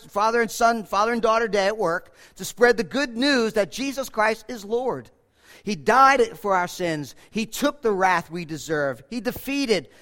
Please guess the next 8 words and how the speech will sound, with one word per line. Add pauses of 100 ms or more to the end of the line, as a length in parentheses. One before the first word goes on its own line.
(220)
Satan,
death,
and
hell.
And
we
invite
everyone